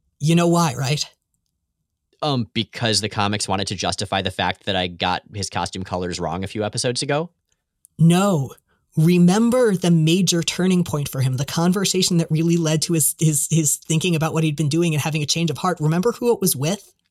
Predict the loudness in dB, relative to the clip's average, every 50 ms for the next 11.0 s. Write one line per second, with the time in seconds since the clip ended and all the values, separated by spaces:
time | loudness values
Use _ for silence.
0 | _ _ _ _ _ _ -14 -10 -10 -8 -6 -6 -6 -4 -4 -4 -4 -6 -8 -12
1 | -12 -10 -10 -10 -8 -8 -8 -10 -12 _ _ _ _ _ _ _ _ _ -8 -4
2 | -2 0 0 0 0 -2 0 0 -2 -2 -2 -6 -10 -12 _ _ _ _ _ _
3 | -2 0 4 4 4 4 4 2 2 2 2 2 2 2 2 4 4 4 4 4
4 | 4 0 0 0 0 0 0 -2 -4 -8 _ _ _ _ _ _ _ _ -10 -8
5 | -8 -8 -8 -10 -14 -16 -18 -18 -14 -8 -8 -6 -4 -2 -2 -2 -2 -2 -8 -16
6 | -16 -16 _ _ _ _ _ _ _ _ _ _ _ _ _ _ _ -6 -4 -2
7 | -2 -4 -6 -8 -16 _ _ _ _ _ _ _ _ _ _ _ _ -2 -2 -2
8 | 0 0 -2 -2 0 -2 -2 -2 -2 0 0 2 2 2 2 0 0 -2 -2 -2
9 | -2 -2 -4 -2 -2 0 -2 0 0 0 -2 0 2 2 2 2 2 0 0 0
10 | -2 -4 -4 -4 -4 -4 -4 -4 -4 -4 -6 -4 -4 -4 -4 -4 -4 -8 -12 -14